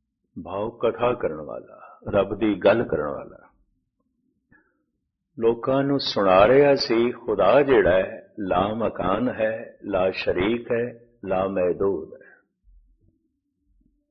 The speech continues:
ਇਹ ਖੜਾ ਹੋ ਕੇ ਸੁਣਨ ਲੱਗ ਪਿਆ, ਲਾ ਮਕਾਨ, ਉਹਦਾ ਕੋਈ ਨਿਸ਼ਚਿਤ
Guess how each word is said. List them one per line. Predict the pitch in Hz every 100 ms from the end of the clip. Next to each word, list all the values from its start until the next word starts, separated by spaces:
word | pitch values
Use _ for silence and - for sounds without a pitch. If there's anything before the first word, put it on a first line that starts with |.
| 285 _ _ _ _ 196 _ _ _ _ _ _ 277 269 _ _ _ _ _ _ _ _ _ _ _ _ 113
ਇਹ | -
ਖੜਾ | - 117 117
ਹੋ | 82
ਕੇ | - 85
ਸੁਣਨ | - 95 107 113
ਲੱਗ | 110 -
ਪਿਆ, | 110 107
ਲਾ | 87 98 110
ਮਕਾਨ, | 101 - 87 92 95 - _ _ _ 110
ਉਹਦਾ | 107 110
ਕੋਈ | - - 113 127
ਨਿਸ਼ਚਿਤ | 110 104 - 113